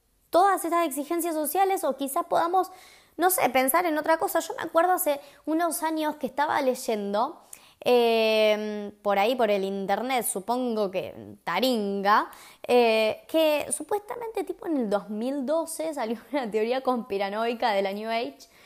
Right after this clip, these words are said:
que decía que, que el, la, el planeta es como que se aceleró,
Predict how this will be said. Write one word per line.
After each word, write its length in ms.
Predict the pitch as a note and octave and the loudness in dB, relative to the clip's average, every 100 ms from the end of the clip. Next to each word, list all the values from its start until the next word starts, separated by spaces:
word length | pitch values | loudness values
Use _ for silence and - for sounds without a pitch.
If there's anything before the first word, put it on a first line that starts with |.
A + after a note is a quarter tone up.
| - - - | -20 -16 2
que 440 | A#3+ A3+ A3 A3 G#3+ | 4 4 2 2 2
decía 400 | A3 C4 C4 B3+ | 0 0 -2 2
que, 480 | A#3+ A3 G#3 G3+ - - _ _ _ _ _ _ - | 0 0 -4 -10 -14 -20 _ _ _ _ _ _ 2
que 440 | C4+ A#3 A#3 A3 | 6 6 4 2
el, 100 | - | 2
la, 180 | B3+ A#3+ | 2 2
el 280 | - B3 B3 | 0 -2 0
planeta 720 | C4 C4+ E4+ D#4 E4+ F4+ F#4+ - _ _ _ _ B3 | 4 4 2 0 0 0 -4 -14 _ _ _ _ -10
es 80 | |
como 240 | - C4 B3 | -4 0 0
que 80 | A#3 | -2
se 140 | - | -6
aceleró, 1080 | F#3+ - A#3+ A3 G#3+ B3 F4 C#4+ D4 - | -6 -2 2 2 2 2 4 4 2 -2